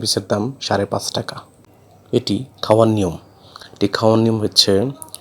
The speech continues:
শিশুরা এটি খেতে পারবে না। অন্যদিকে প্রাপ্তবয়স্ক মহিলাদের ক্ষেত্রে প্রতিদিন একটি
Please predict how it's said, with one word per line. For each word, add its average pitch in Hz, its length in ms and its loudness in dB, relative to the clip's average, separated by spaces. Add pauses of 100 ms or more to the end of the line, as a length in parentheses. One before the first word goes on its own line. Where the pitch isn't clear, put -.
(140)
শিশুরা 107 400 2
এটি 101 180 -6
খেতে 107 220 2
পারবে 98 280 4
না। 92 60 -2 (160)
অন্যদিকে 101 440 -2
প্রাপ্তবয়স্ক 101 640 -2 (260)
মহিলাদের 98 480 0
ক্ষেত্রে - 300 -2 (600)
প্রতিদিন 101 380 2 (220)
একটি - 220 -4